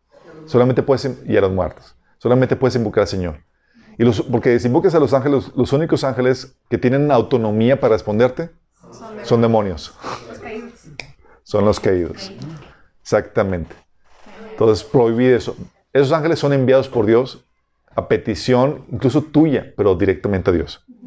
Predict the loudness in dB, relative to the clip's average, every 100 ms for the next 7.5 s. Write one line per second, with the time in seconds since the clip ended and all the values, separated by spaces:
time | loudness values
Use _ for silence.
0 | -6 0 4 4 4 2 0 -6 -20 -20
1 | _ _ -2 0 2 4 2 2 -2 -2
2 | 2 2 2 2 -2 0 0 0 0 0
3 | 2 0 0 -2 -6 _ -6 0 0 0
4 | 0 0 -2 -4 -4 -2 0 2 2 0
5 | -6 -6 -6 -4 -6 -10 _ _ -8 -6
6 | -4 -6 -6 -2 -2 0 -2 0 0 -2
7 | -4 -4 -2 -2 -4